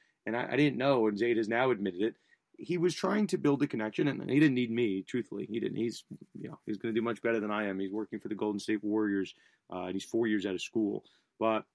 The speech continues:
he, he did this, obviously, with other people. So shout out to Zaid. He said, "You can listen more at length in the podcast. But Zaid is my man." Um, you know, and I just told him what, how he approached networking was completely the right way to do it. Um,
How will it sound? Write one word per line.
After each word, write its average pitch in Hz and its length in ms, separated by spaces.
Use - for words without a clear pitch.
he, 117 260
he 120 140
did - 180
this, - 160
obviously, 123 240
with 113 120
other 117 160
people. - 380
So 123 220
shout 156 260
out 185 120
to 165 80
Zaid. 127 220
He 120 60
said, 113 240
"You 110 100
can 104 160
listen 127 240
more 123 100
at 120 80
length 117 240
in 104 60
the - 140
podcast. 104 340
But 98 120
Zaid 143 200
is 143 120
my 135 140
man." 123 520
Um, 104 440
you 117 100
know, 104 120
and 104 80
I 113 80
just 113 180
told - 180
him 117 160
what, 107 180
how 123 200
he 131 120
approached 117 360
networking 107 380
was 95 160
completely 110 440
the 113 80
right 110 180
way 104 80
to 98 80
do 98 200
it. 95 100
Um, 95 340